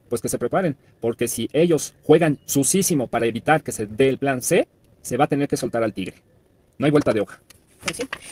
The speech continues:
Speaker 2: Bueno, y ahora también ya nada más en, en los puntos importantes que mencionó el presidente en este último informe de gobierno, el rescate a las pensiones. ¿De qué habló el presidente? Bueno, pues precisamente del impulso que él dio la creación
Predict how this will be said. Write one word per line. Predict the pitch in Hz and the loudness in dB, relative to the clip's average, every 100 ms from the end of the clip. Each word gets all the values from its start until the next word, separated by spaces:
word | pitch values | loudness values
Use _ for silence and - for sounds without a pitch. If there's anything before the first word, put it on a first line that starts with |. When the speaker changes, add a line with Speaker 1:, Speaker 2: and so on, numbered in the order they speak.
| - | -4
Speaker 2:
Bueno, | 277 294 | 2 4
y | 285 | 6
ahora | 359 392 403 | 8 6 4
también | 285 302 | 4 4
ya | 294 | 4
nada | 302 | 4
más | 277 277 - | 4 2 0
en, | 247 220 220 | 0 0 -4
en | 226 | -4
los | 233 | 0
puntos | 320 330 349 | 2 2 4
importantes | 285 277 294 294 | 2 2 2 2
que | 277 | 0
mencionó | 220 240 | 0 0
el | 269 | 2
presidente | 285 262 269 | 2 2 2
en | 240 | 0
este | 254 | 0
último | 269 269 233 | 2 2 0
informe | 208 240 247 | -2 -2 -2
de | |
gobierno, | 202 202 240 302 - - - | -2 -2 0 -2 -4 -18 2
el | 302 285 | 6 8
rescate | 285 285 311 302 302 | 6 4 2 2 2
a | |
las | 277 | 0
pensiones. | - 208 214 208 233 220 | -4 -6 -4 -4 -4 0
¿De | 294 | 0
qué | - 427 466 | 2 0 4
habló | 311 339 | 6 10
el | 339 | 8
presidente? | 277 208 180 196 196 196 | 6 -4 -4 -6 -4 0
Bueno, | 240 214 190 - - | 2 0 -6 -12 2
pues | 294 | 2
precisamente | 359 427 453 415 415 | 2 -2 -2 -2 2
del | 294 | 2
impulso | 233 240 392 294 277 339 | 0 -2 0 2 2 0
que | - 233 247 | 2 4 4
él | 294 - | 2 -2
dio | 190 269 294 | 2 6 6
la | 320 240 | 6 2
creación | 214 208 - 277 | 0 -2 2 2